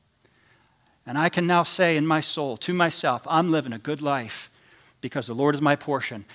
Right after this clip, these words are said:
Therefore, I will hope in him." Lamenting means we can reach a point of hopelessness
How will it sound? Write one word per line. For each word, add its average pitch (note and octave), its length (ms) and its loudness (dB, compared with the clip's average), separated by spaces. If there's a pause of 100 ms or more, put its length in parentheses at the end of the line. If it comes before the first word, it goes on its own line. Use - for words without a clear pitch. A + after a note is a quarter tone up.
(140)
Therefore, E3 960 8
I E3 300 12
will D3+ 440 4
hope C#3+ 360 0
in A2 280 -6
him." - 280 -18 (1600)
Lamenting F3+ 520 4
means F3 280 0
we F3 120 4
can D#3 280 0 (260)
reach F#3+ 220 4
a F#3 60 4
point F3+ 360 2
of D3+ 100 0
hopelessness C3+ 960 2